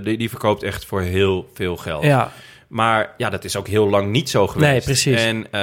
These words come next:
Speaker 1: ja, als je deze bedragen ziet, dan denk je van wow. En ook Portugal staat echt, nou, redelijk ongenaakbaar op de coëfficiëntenlijst boven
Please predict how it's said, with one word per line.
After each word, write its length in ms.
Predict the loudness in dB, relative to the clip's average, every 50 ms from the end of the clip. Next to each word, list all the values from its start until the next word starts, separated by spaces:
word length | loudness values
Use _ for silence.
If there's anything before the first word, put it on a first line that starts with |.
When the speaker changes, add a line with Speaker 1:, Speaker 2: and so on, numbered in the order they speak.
| 0 0 0 0 0 0 -2 -4 -6
Speaker 1:
ja, 100 | -8 -8 -8
als 140 | -6 -6 -6
je 60 | -4
deze 280 | -2 -2 -2 -2 -4 -6
bedragen 360 | -6 -4 -4 -2 -2 -4 -4
ziet, 100 | -8 -10
dan 100 | -8 -8
denk 120 | -8 -8
je 60 | -8 -10
van 120 | -8 -4
wow. 240 | 0 0 0 0 0 -6 -16 -18 -20 -8 -4
En 120 | 0 2 2
ook 280 | 2 0 -2 -6 -8
Portugal 420 | -4 -2 -2 -2 -2 -4 -4 -4 -2
staat 240 | -2 -4 -4 -6 -4 -4
echt, 420 | -2 -2 -2 -4 -8 -14 -18 -20 _ _ _ _
nou, 240 | -16 -12 -10 -10 -6
redelijk 340 | -2 0 0 0 0 -2 -4
ongenaakbaar 840 | -4 -4 -4 -2 0 2 2 2 2 0 -2 -2 -2 0 0 -2 -2 -4
op 140 | -6 -6
de 80 | -6 -2
coëfficiëntenlijst 840 | 0 0 0 0 0 -4 -6 -6 -6 -6 -6 -6 -6 -6 -8 -10 -14 -8
boven 640 | -2 0 2 2 2 0 -2 -2 -2 -2 -4 -6